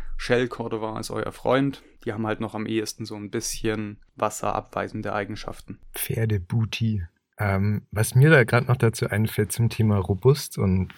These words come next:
Speaker 2: und so beim Lederband, ähm, High-Leder. Also das ist was, was ich sehr spannend finde. Das habe ich schon ein paar Mal so im Internet gesehen und überlege mir auch mal eins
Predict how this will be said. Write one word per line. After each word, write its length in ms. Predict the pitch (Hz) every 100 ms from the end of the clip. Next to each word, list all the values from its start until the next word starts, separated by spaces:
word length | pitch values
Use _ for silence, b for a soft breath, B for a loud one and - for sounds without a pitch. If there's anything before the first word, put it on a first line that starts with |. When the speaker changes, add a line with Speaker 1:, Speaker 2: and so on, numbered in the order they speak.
| -
Speaker 2:
und 140 | 98 98
so 320 | 104 104 -
beim 180 | - 92
Lederband, 540 | 98 110 90 92 117 - _ _ _ _ _
ähm, 440 | - 98 95 87 -
High-Leder. 640 | 120 120 104 92 92 92 - _ _ _ _
Also 160 | 101 107
das 260 | 120 117
ist 160 | 156 -
was, 280 | 123 123 - _ -
was 320 | - 113 -
ich 140 | 110
sehr 180 | - 113
spannend 460 | - 117 120 120 107
finde. 320 | 123 127 139
Das 180 | 113 113
habe 120 | 117
ich 120 | -
schon 220 | 117 113
ein 80 | 104
paar 160 | - 107
Mal 140 | 107
so 80 | 104
im 100 | 107
Internet 460 | 127 139 127 -
gesehen 640 | - 104 95 110 120 139 135 _
und 480 | - 113 113 107 - _ _ -
überlege 480 | 127 117 123 139 117
mir 200 | 113 110
auch 200 | 113 117
mal 100 | 110
eins 300 | 107 104